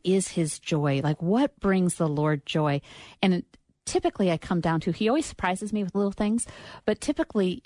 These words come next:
it comes to when we express love for others, when we do it with generosity, when we do it, when our right hand is giving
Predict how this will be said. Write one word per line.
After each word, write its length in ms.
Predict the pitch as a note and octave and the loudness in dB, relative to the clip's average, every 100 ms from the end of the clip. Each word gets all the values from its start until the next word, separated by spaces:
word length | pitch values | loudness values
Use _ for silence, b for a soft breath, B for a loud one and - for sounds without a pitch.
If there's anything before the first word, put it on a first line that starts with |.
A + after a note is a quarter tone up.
| _ F#3+ | _ -6
it 100 | - | -2
comes 340 | G#3 G3 - | 0 0 0
to 380 | - G3 F3+ E3+ - | -2 2 2 0 0
when 260 | F3 F3 | 2 4
we 160 | F3+ F#3+ | 4 2
express 520 | - - E3 D#3+ - | 0 -4 -2 -2 -2
love 260 | D#3 D3+ D3+ | 0 0 -2
for 180 | - - | -6 -4
others, 400 | C#3 B2 - - B B | -4 -4 -6 -10 B B
when 140 | F3+ E3+ | 2 4
we 120 | E3 | 4
do 160 | F#3 F#3 | 4 2
it 100 | F3 | 2
with 120 | E3 | -2
generosity, 720 | F3+ E3+ E3 E3 G3 A3 A3 | 0 2 2 2 -2 0 0
when 180 | G3+ F3 | 2 2
we 120 | D#3+ | 2
do 180 | D#3 F3 | 2 2
it, 180 | F3 F3 b b | 2 0 b b
when 100 | F3 D#3+ | 0 2
our 100 | D3+ | 4
right 240 | F3+ G3 | 0 -2
hand 400 | - G#3 G3 G3 - | 0 2 2 0 2
is 180 | E3+ - | 0 2
giving 420 | G#3 G3 F#3+ | 0 2 0